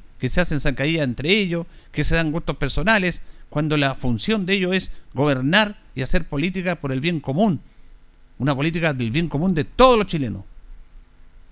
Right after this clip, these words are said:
Acceso a la justicia. ¿Todos tenemos derecho? Según la vocera, no. Es muy grave.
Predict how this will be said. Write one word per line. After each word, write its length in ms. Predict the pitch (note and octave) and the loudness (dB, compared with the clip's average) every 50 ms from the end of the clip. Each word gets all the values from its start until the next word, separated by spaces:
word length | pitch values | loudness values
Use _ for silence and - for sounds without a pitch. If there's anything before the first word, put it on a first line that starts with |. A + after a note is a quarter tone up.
| - - - - - - - - - - - - - - - - - - - - - - - - - | -20 -20 -20 -20 -20 -20 -20 -20 -20 -20 -20 -20 -20 -20 -20 -20 -20 -20 -20 -20 -20 -20 -18 -8 -8
Acceso 480 | C#3 C3+ - - - - A3 - - | -8 -8 -6 -4 0 2 2 2 2
a 40 | G3 | 0
la 60 | E3+ | 0
justicia. 460 | - - - - - G2 - - - - - - - - - - - - - - - - - - - - - - - - - - - - - - | 0 -4 -6 -6 -6 -8 -8 -8 -8 -10 -10 -10 -16 -20 -20 -20 -20 -20 -20 -20 -20 -20 -20 -20 -20 -20 -20 -20 -20 -20 -20 -20 -20 -20 -16 -4
¿Todos 200 | - E3 F#3 G3 | -2 0 0 0
tenemos 320 | F#3+ G#3+ G#3 G#3+ A3 G#3+ G#3+ | 0 0 0 2 2 2 2
derecho? 360 | A3 A3+ A#3+ - - A#3+ A3+ - - - - - - - - - - - - - - - - - - - - _ - - - - _ - - | 2 0 -2 -2 -6 -10 -10 -12 -16 -20 -20 -20 -20 -20 -20 -20 -20 -20 -20 -20 -20 -20 -20 -20 -20 -20 -20 _ -20 -20 -20 -20 _ -20 -12
Según 200 | - G#2+ B2+ C#3+ | -8 -4 -4 -2
la 60 | C#3+ C3+ | -2 -2
vocera, 300 | C3 A#2+ - - E3 F3 | -4 0 0 2 2 2
no. 160 | A3+ B3+ G3 - - - - - - - - - - - - - - - - - - | -2 -4 -6 -6 -16 -20 -20 -20 -20 -20 -20 -20 -20 -20 -20 -20 -20 -20 -20 -12 -2
Es 260 | - G3+ F#3+ - - - | 0 0 2 2 2 4
muy 220 | G#3+ A#3+ C#4 C4 | 6 6 6 6
grave. 400 | A#3+ C4 C4+ B3+ F#3 A#2+ G#2+ G#2+ | 4 2 0 0 0 -2 -4 -6